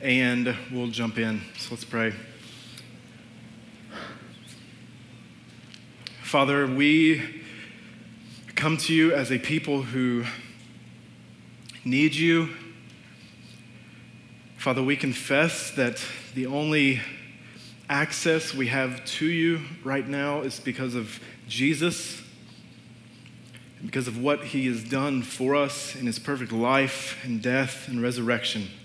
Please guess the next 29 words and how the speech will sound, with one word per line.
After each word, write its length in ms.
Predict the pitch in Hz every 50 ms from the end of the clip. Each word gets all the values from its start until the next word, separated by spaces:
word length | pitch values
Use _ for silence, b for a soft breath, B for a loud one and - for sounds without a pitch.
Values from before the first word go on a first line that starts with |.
| - - - - - - - - - - - - - - - - - - - - - - - - - - - - - - - - - - - - - - - - - - - - - - - - B B B B B B B B -
And 80 | 123
Father, 220 | 107 139 143 139 135
because 460 | 139 127 - - 156 165 170 160 151
of 120 | 143 135
that 400 | 143 147 151 151 139 - - - 175 170 - - -
truth, 440 | - - - - 151 143 131 131 151
because 220 | 147 135 139 143
of 80 | 139 135
that 280 | 139 135 131 139 135
gospel, 480 | 127 131 135 143 139 - - - 147 127
we 120 | 131 127
know 340 | 117 120 127 131 135 139 139
that 240 | 127 123 110 - -
you 60 | 117
love 320 | 107 110 113 123 135 143
us. 460 | 160 160 156 151 - - - - - - B B B B B B B B B B B B B B B B B B
Father, 240 | - 127 120 123
we 200 | 117 127 139 147
are 80 | 147 131
convinced 800 | - - 127 120 113 107 123 139 156 175 180 - - - - -
because 360 | 143 135 - 147 147 131 143
of 100 | 131 135
it 320 | 147 139 - - - -
that, 320 | - 131 123 120 - - - - - - - - - - - - B B B B B B B -
that 180 | 123 - -
you 80 | 156 143
are 60 | 123 -
for 400 | - - - - 143 151 170 180
us, 460 | 185 190 185 - - - - -